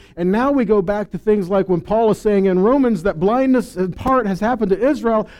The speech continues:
until the fullness of the Gentiles return. If we don't know, he's talking about this right here. He's talking about Maloha Goyim,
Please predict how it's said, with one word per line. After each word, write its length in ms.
until 440
the 80
fullness 420
of 80
the 100
Gentiles 760
return. 800
If 160
we 100
don't 280
know, 440
he's 240
talking 300
about 280
this 240
right 220
here. 520
He's 120
talking 280
about 280
Maloha 440
Goyim, 560